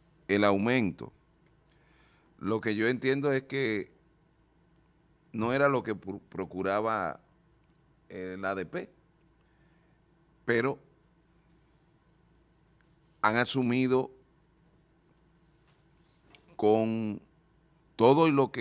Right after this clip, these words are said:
implica tener un presupuesto ya en curso de un año, que normalmente se hace lo siguiente, se prorratea al año siguiente,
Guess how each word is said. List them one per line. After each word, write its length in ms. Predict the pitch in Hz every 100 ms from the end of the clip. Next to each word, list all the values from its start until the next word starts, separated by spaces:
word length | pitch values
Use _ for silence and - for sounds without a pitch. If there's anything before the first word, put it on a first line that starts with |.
| 110
implica 720 | 110 90 123 139 90 87 82 _ _ _ _ -
tener 340 | 104 101 120
un 100 | 135
presupuesto 640 | 131 123 123 92 123 123 113
ya 160 | 113
en 120 | 127 110
curso 460 | 120 120 92 - - _ _
de 120 | 92
un 120 | 107
año, 300 | 107 92 82 - _ _ _ _ _ _ _ _ _ _ _
que 120 | 82
normalmente 800 | 90 90 98 110 117 104 117 110 - _
se 200 | - 104
hace 280 | 104 110 127
lo 140 | 110
siguiente, 580 | 95 95 127 143 87 - - _ _ _ _ _ _ _ _ _ _ _
se 600 | - 117 110 107 101 - _ _
prorratea 800 | - 107 107 110 104 120 131 160
al 420 | - 110 104 110
año 220 | 98 131 127
siguiente, 580 | 147 143 139 110 -